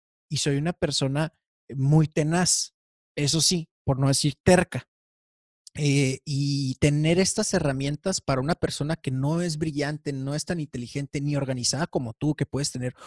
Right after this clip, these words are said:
una libretita para cada tema, eh, siento que esto me ha ayudado mucho para vaciar y tener lo que necesito aquí.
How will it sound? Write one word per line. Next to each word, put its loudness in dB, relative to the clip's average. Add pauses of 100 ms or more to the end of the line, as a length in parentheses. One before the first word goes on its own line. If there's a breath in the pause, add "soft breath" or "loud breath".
(180 loud breath)
una 2
libretita 0
para -2
cada -2
tema, 0 (340 soft breath)
eh, -2
siento 2
que -2
esto -2
me -2
ha 0
ayudado 2
mucho -4
para 0
vaciar 2
y -4
tener -2
lo 4
que 0
necesito -4
aquí. -8